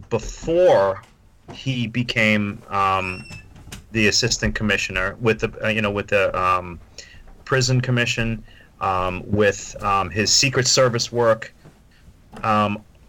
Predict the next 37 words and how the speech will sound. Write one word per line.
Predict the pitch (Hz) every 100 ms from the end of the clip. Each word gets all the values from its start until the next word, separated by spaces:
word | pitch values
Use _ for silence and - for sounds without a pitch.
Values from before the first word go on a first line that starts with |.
| -
all | 139 165 180
of | 131 -
his | 117 123 -
previous | - - 185 180 147
ex-, | 123 -
I |
mean, | 143
the | 135
fact | - 135 127
that | 117
he | 110
was | 120 110
a, | 110 -
he | - 120 117
was | 110 107
a |
lawyer, | 98 131 107 82 - - -
<laughs> | 143 - - -
you | 135
know, | 123 113 113 117
he, | 131
he, | 117 127
um, | 110 113 117 110 107 - 139
all | 147 185
of | 139
those | 135 123 -
things, | - 123 101 95 - - - - - - - -
I | 113
think, | 107 - 120 110 - -
made | 110 113 120 123
him, | - 123 110 107
although | 120 123 135 123
he | 147
says | 139 - 123 104
when | 110 107
he, | 107 120 113 110
um, | 107 104 95 92 90